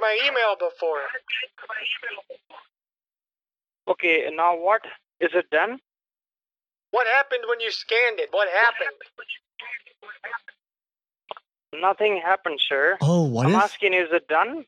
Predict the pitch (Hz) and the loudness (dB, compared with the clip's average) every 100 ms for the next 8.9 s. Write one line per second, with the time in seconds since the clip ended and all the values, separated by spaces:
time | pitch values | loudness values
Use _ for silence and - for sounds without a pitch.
0 | _ _ - 143 175 170 202 147 110 131 | _ _ -8 -2 -2 -2 -4 -4 -6 -4
1 | 156 - 120 - - 110 107 135 147 - | -4 -4 -8 -8 -8 -8 -4 -6 -6 -8
2 | 135 117 143 165 135 117 151 - _ _ | -6 -2 -2 -2 -6 -10 -14 -20 _ _
3 | _ _ _ _ _ _ 120 127 180 156 | _ _ _ _ _ _ -2 -2 -2 2
4 | 156 185 151 160 220 214 170 - 226 143 | 4 4 4 4 4 2 -2 2 4 4
5 | 120 113 135 180 202 127 123 165 208 160 | 2 -2 -2 0 0 0 0 0 0 0
6 | 185 - 175 202 - - - _ 156 170 | 0 0 0 0 -2 -20 -20 _ 2 4
7 | 175 175 - 208 214 208 226 165 180 165 | 4 0 0 0 2 2 4 6 6 4
8 | 156 190 190 180 175 - 208 202 170 | 4 2 2 2 2 0 0 0 -2